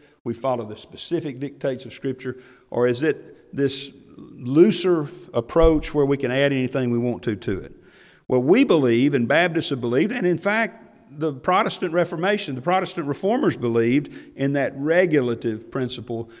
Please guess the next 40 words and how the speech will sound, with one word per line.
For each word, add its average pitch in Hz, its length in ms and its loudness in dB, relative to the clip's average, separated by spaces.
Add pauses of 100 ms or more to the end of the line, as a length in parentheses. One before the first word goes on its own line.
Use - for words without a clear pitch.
(140)
that 117 100 -4
if 165 80 -8
it's 220 180 -8
not 185 220 -4
in 131 60 -4
the 127 40 -4
Scripture, 135 600 -4 (320)
we're 165 220 2
not 175 180 -2
allowed 139 560 -6
to 120 100 -4
just 127 280 -8
come 139 140 -4
up 143 180 -4
with 120 180 -2
it 127 80 -4
and 113 120 -6
add 123 220 0
it - 260 -6 (420)
to 104 100 -8
what 113 280 2
we're, 110 360 0
um, 98 380 -8 (120)
doing 117 320 0
here 107 160 0
in 95 80 -6
public 104 320 -6
worship. - 380 -4 (920)
Due 151 200 0
to 156 100 -10
the - 140 -8
constraints 123 640 -6
of - 140 -16
time, 87 440 -10
we 98 120 -4
will - 80 -10
stop 113 320 -2
the - 80 -10
message - 460 -6
here. 85 340 -8